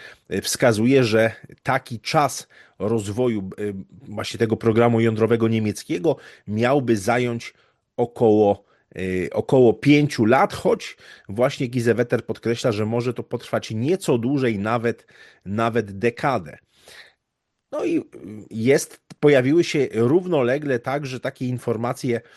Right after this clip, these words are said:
płynące ze Skandynawii, mówiące o perspektywie nordyckiej, y, nordyckiej broni,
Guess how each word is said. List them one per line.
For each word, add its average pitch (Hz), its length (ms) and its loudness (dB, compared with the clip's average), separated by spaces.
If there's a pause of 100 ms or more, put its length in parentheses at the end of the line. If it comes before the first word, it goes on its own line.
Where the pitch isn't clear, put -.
(420)
płynące 123 540 -2
ze 113 140 -2
Skandynawii, 143 880 -4
mówiące 123 580 -6
o 120 160 -4
perspektywie 120 920 -2 (360)
nordyckiej, 135 920 0 (240)
y, 101 140 0
nordyckiej 135 640 4
broni, 104 400 -2